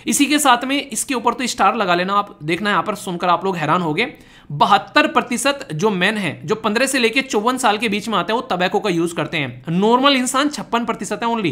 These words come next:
यानी कि बहत्तर प्रतिशत। यहाँ पर इतने सारे लोग जो हैं, मतलब ये समझो कि आप लोग ट्वेंटी एट परसेंट को छोड़कर मैक्सिमम सब टबैको का इस्तेमाल करते हैं। अगर बात करूं पचास प्रतिशत अल्कोहल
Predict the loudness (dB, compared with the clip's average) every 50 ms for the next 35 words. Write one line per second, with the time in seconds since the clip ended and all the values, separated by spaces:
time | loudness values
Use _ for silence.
0 | -2 -2 -4 -4 -2 -2 -4 -4 -4 -4 -4 -6 -4 -2 -2 -2 -2 -4 -8 -6
1 | -6 -6 -6 -6 -8 -12 -8 -2 0 0 0 0 -2 -4 -4 -6 -10 -8 -6 -6
2 | -4 -2 0 0 0 0 0 0 -2 -2 -2 -4 -4 -4 -4 -6 -10 -20 -20 -20
3 | -20 -14 -6 -2 -2 2 2 2 4 4 4 4 4 2 0 0 0 4 6 6
4 | 6 6 6 0 -2 -2 -2 -2 0 -2 -2 -2 -2 -2 -4 -4 -4 -4 -6 -4
5 | -2 -4 -4 -4 -4 -6 -6 -4 -4 -6 -6 -6 -6 -6 -8 -6 -6 -6 -6 -4
6 | -4 -4 -4 -4 -4 -4 -6 -6 -6 -4 -4 -4 -2 -2 -4 -6 -6 -6 -6 -6
7 | -8 -10 -14 -18 -20 -20 -20 -20 -20 -20 _ _ -4 2 4 6 6 8 8 8
8 | 8 6 2 -2 0 0 -2 0 4 6 8 8 6 6 4 0 -2 0 0 0
9 | 0 0 0 0 0 2 2 2 2 2 2 2 2 0